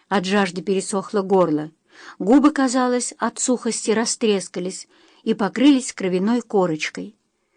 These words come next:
Эвелина вдруг воочию представила себе эту картину. Бурая спекшаяся жидкость стягивает ее лицо наподобие маски.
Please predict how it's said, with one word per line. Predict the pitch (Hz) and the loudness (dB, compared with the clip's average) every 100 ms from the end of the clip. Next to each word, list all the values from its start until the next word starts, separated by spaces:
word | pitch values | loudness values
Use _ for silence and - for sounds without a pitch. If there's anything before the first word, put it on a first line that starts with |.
| _ _ _ _ | _ _ _ _
Эвелина | 196 185 202 214 190 | 2 4 4 2 0
вдруг | 190 214 185 | 2 0 2
воочию | 185 208 220 - 196 | 4 4 4 0 -2
представила | - 175 - 208 220 202 180 | -4 -8 -6 -4 -4 -4 -4
себе | - 170 214 180 | -6 -2 -2 -2
эту | 190 | -4
картину. | 180 185 - - 175 160 147 _ _ _ _ _ _ _ | -4 -4 -2 -2 0 0 -2 _ _ _ _ _ _ _
Бурая | 170 208 247 202 185 | 0 4 6 6 2
спекшаяся | 180 - 208 - - 175 - 170 | 0 2 0 0 -6 -6 -4 -4
жидкость | 175 247 - 160 - - - - | 0 -2 -2 -8 -10 -20 -20 -16
стягивает | - - 226 190 170 170 165 | -8 0 0 0 -2 -2 0
ее | 185 196 | 0 2
лицо | 175 165 - 233 | 0 -4 -2 0
наподобие | 254 190 175 160 233 214 226 | 2 0 -2 0 2 2 0
маски. | 220 202 - - - | 0 -2 -6 -12 -16